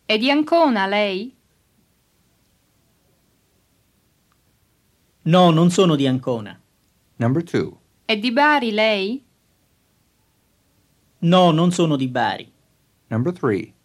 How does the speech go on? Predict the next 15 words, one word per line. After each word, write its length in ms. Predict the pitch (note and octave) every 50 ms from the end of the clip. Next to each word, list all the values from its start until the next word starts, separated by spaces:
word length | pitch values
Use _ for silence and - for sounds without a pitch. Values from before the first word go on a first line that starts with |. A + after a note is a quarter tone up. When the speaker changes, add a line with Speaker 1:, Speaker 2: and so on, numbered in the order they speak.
| _ _ _
Speaker 1:
È 100 | _ A3
di 140 | G#3 G#3 B3
Bologna 580 | A3 A3+ C4 C#4+ D4+ D4+ D#4+ D4 B3 A3 G3+ G3
lei? 440 | G3+ G#3+ A3 A3 G3+ G3 G#3+ B3+ - _ _ _ _ _ _ _ _ _ _ _ _ _ _ _ _ _ _ _ _ _ _ _ _ _ _ _ _ _ _ _ _ _ _ _ _ _ _ _ _ _ _ _ _
Speaker 2:
No, 320 | _ D#3 D#3+ E3+ E3+ E3 D#3+
non 180 | D3+ D#3+ F3+
sono 240 | F3 F3 F#3 E3+ D3+
di 120 | C#3 C3+ C3
Bologna. 540 | C3 C3 B2+ B2 A2+ A2 G#2 G2+ G2 G2 _ _ _ _ _ _ _ _ _ _ _ _
Speaker 3:
Number 260 | _ A#2 A2+ B2+ E3+ E3+
four. 400 | - D3+ A#2 F#2 D2+ - - _ _ _ _ _ _ _
Speaker 1:
È 140 | - A3+ G#3+
di 120 | G3 A#3
Cagliari 600 | A#3 - C#4 C#4 C#4+ C#4+ C#4 B3 A3 G#3 G3 G3
lei? 500 | G3+ G#3+ G#3+ G#3+ G#3 G3+ G3+ A#3 C4 -